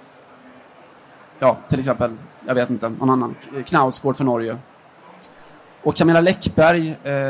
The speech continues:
jag tror att det kan ha varit Olycksfågeln, eh, som då var Sveriges representant i V M tjugohundrafemton.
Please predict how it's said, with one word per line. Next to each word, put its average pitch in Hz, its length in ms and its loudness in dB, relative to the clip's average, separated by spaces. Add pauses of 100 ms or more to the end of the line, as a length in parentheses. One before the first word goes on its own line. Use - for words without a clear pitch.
(1160)
jag 139 260 -8
tror 190 640 -4 (600)
att 143 180 0 (120)
det 143 100 -4
kan 143 180 -4
ha 147 60 -2
varit 139 260 0
Olycksfågeln, 147 1040 -4 (400)
eh, 123 560 -2
som 143 160 -2
då 139 100 2
var 123 140 4
Sveriges 131 460 0
representant 135 500 -4
i 143 40 -8
V 143 120 -4
M 123 100 -4
tjugohundrafemton. 127 840 -6